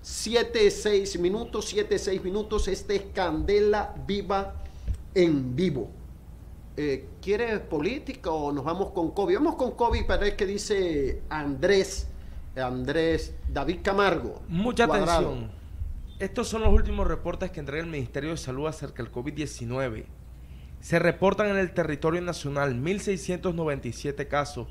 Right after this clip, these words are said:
Speaker 2: y treinta y dos personas fallecidas. De estos, treinta casos pertenecen al departamento del Cesar.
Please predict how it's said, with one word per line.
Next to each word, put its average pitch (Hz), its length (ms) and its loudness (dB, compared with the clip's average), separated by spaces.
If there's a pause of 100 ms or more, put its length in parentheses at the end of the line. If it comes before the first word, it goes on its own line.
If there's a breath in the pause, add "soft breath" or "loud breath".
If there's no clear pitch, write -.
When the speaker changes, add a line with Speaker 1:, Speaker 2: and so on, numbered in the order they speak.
(380 loud breath)
Speaker 2:
y 196 220 0
treinta 165 460 2
y 131 40 4
dos 147 140 2
personas 143 460 -2
fallecidas. 120 840 -4 (140)
De 175 180 0
estos, 151 300 -4
treinta 190 340 0
casos 196 280 -4
pertenecen 151 600 -4
al 147 120 -4
departamento 143 720 -6
del 143 120 -4
Cesar. 139 540 -4